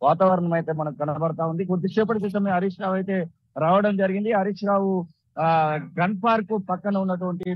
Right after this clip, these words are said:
ప్రాంతానికి అయితే పోవడం జరిగింది. ఇక్కడ కొద్దిసేపట్లో, మరికొద్దిసేపట్లో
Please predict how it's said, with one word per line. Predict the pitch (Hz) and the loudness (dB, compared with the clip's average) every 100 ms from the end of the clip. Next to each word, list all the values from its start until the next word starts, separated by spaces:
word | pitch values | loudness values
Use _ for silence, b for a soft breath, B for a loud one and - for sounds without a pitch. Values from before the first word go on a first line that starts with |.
| 175 | -2
ప్రాంతానికి | 165 170 175 165 | -2 -2 -4 -4
అయితే | 165 | -4
పోవడం | 160 160 165 160 | -4 -4 -2 -2
జరిగింది. | 160 160 180 214 | -4 -2 -2 0
ఇక్కడ | 190 185 175 151 _ _ - | 0 0 0 -2 _ _ -2
కొద్దిసేపట్లో, | 185 175 208 233 202 208 214 208 | 0 0 0 0 0 -2 0 0
మరికొద్దిసేపట్లో | 175 185 190 190 185 190 185 180 190 165 | 0 0 -2 -4 -2 -4 -4 0 0 0